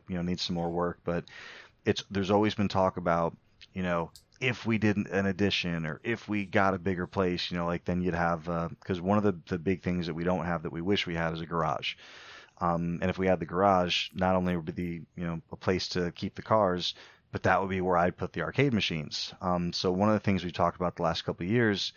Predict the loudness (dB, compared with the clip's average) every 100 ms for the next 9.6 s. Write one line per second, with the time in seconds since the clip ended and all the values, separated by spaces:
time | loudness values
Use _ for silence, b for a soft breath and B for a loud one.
0 | B B B B -2 0 2 0 -2 0
1 | 2 2 0 -2 0 6 6 6 2 0
2 | 2 6 6 4 0 -2 -2 0 4 6
3 | 4 2 2 2 -2 -6 -6 -2 -2 0
4 | 0 2 2 2 2 0 0 -2 -2 0
5 | 0 -4 -4 -4 -4 -2 0 -2 -4 -4
6 | -2 -2 -4 -6 B B B B -4 2
7 | 2 0 -2 -2 2 4 4 0 4 6
8 | 6 0 -2 -4 -4 -2 0 2 2 0
9 | -2 -2 -2 0 -2